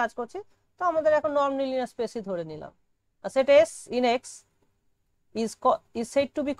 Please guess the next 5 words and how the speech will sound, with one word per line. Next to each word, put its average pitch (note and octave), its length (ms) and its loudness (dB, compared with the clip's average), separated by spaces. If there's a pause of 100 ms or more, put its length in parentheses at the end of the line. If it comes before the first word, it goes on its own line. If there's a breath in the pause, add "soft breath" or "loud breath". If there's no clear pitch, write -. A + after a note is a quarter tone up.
convex C#4+ 360 4 (160)
set, A#3+ 220 0 (4000)
convex A#3+ 440 -2 (180)
set A3 260 -2 (1300)
if D4+ 260 2